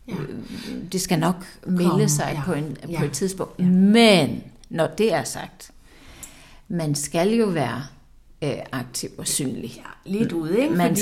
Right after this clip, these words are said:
Speaker 2: skal ikke
Speaker 1: altså,
Speaker 2: bare
Speaker 1: ja.
Speaker 2: kukkelure
Speaker 1: Nej.
Speaker 2: derhjemme. Altså, nu
Speaker 1: Nej.
Speaker 2: har, vi har haft corona, og, og, og, øh, nu er det nok. Altså, øh,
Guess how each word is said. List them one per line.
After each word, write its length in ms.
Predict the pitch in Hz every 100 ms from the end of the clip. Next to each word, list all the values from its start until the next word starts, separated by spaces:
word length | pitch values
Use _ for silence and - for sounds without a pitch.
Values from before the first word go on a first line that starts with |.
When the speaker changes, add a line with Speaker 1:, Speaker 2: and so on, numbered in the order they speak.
| 190
Speaker 2:
skal 200 | 156 135
ikke 240 | 175 175
Speaker 1:
altså, 100 | 208
Speaker 2:
bare 240 | 190 147 160
Speaker 1:
ja. 80 | 175
Speaker 2:
kukkelure 500 | - 180 170 160 170
Speaker 1:
Nej. 120 | 175 170
Speaker 2:
derhjemme. 300 | 151 151 160
Altså, 140 | 175 185
nu 60 |
Speaker 1:
Nej. 100 | 190
Speaker 2:
har, 200 | 202 220
vi 60 | 220
har 120 | 226
haft 140 | 226 -
corona, 640 | 190 160 170 165 175 185 185 - - -
og, 180 | - 185
og, 220 | - 180 180
og, 220 | 175 180 - - - 71 -
øh, 40 |
nu 140 | 226 226
er 40 |
det 120 | 220
nok. 320 | 196 156 151 - - -
Altså, 360 | 180 185 190 160 - -
øh, 60 | -